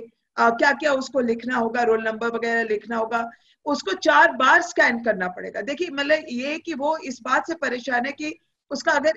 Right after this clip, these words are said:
एक क्वेश्चन अपलोड हो गया, दूसरा अपलोड नहीं हो रहा, उसके ऊपर भी फ़ाइव एमबी का, अ, लिमिट है, कि आप इससे बड़ी file नहीं डाल सकते। अब हमारे पास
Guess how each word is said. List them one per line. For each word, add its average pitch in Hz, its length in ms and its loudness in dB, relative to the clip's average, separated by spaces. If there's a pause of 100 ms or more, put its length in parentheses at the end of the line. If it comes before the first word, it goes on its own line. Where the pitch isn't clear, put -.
एक 302 180 0
क्वेश्चन 294 440 0
अपलोड 269 420 0
हो 254 60 -2
गया, 254 160 -2
दूसरा 214 360 -6
अपलोड 220 340 -8
नहीं 208 180 -14
हो 196 100 -14
रहा, 185 140 -14 (500)
उसके 302 240 2
ऊपर 330 340 4
भी 339 120 -2
फ़ाइव 302 360 2 (120)
एमबी 262 320 -2
का, 208 480 -2 (340)
अ, 247 140 6
लिमिट 254 420 0
है, 214 360 -2 (120)
कि 311 60 0
आप 277 340 4
इससे 294 240 -2
बड़ी 285 260 2
file 254 280 0
नहीं 254 200 -4
डाल 226 220 2
सकते। 208 380 -10 (420)
अब 285 120 -2
हमारे 240 440 0
पास 262 480 -4